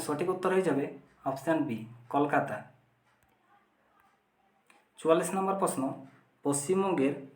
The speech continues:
শৈল শহর কাকে বলা হয়? এখানে সঠিক উত্তর হয়ে যাবে অপশন সি, শিলিগুড়ি। পঁয়তাল্লিশ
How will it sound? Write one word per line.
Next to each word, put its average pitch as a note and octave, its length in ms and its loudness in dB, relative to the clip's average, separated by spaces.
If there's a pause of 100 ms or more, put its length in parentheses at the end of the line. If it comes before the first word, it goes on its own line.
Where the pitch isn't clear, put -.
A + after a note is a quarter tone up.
শৈল D#3+ 220 4 (120)
শহর F3+ 260 2
কাকে E3+ 280 6
বলা A2+ 180 2
হয়? G#2+ 160 -8 (960)
এখানে E3 260 -2
সঠিক D#3 300 -2
উত্তর - 220 -2
হয়ে E3 140 0
যাবে C3+ 160 0 (360)
অপশন D#3+ 280 0 (120)
সি, A#2 140 -4 (360)
শিলিগুড়ি। C#3+ 500 -2 (2500)
পঁয়তাল্লিশ F3 420 0